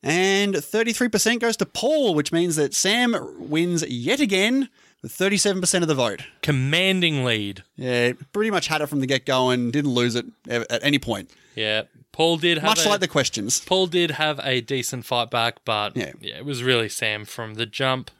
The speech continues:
Speaker 2: So well done, Sam.
Speaker 1: Yeah, very good, very good. To everyone. Had a great time.
Speaker 2: Yes, hopefully they did. <laughs>
Speaker 1: Okay, let's take a look at the final four results in our best nineteen fifties film tournament.
Speaker 2: All right, first battle here. We've got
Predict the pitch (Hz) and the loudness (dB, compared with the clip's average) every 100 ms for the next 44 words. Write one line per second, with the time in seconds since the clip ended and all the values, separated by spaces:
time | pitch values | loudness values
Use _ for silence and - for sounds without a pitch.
0 | _ - 135 160 151 135 - 123 113 104 | _ -6 -2 0 0 -2 -2 -4 -4 -8
1 | - 120 117 143 139 127 120 113 135 135 | -6 -4 0 2 2 2 2 2 0 0
2 | 123 110 _ 330 277 147 123 110 90 _ | 0 -4 _ 0 2 2 0 -2 -6 _
3 | - 226 233 - 113 92 - - - _ | 2 4 4 0 -6 -8 -16 -20 -20 _
4 | _ - - - - - - 175 143 165 | _ -16 -4 -4 -4 -14 -2 -2 -2 0
5 | 147 135 120 92 - - 311 - 381 - | 2 2 0 -2 -4 0 -2 0 -4 -4
6 | - _ - 165 160 143 143 - 156 151 | -6 _ -2 0 4 4 2 2 2 2
7 | 147 135 - 170 175 151 - 165 170 143 | 0 -2 0 2 2 2 2 2 4 4
8 | 143 160 135 117 113 160 170 - - 135 | 4 2 2 0 0 0 2 0 0 2
9 | 160 180 170 160 160 160 - 160 - 143 | 2 4 2 2 2 0 2 -2 0 2
10 | 139 131 117 107 98 80 - _ - 127 | 2 0 -2 -4 -6 -10 -16 _ -2 2
11 | 127 135 135 139 - 165 - 151 139 123 | 4 4 2 0 0 0 0 0 0 2
12 | 135 135 131 127 - 131 127 - | 2 2 2 0 0 0 2 -2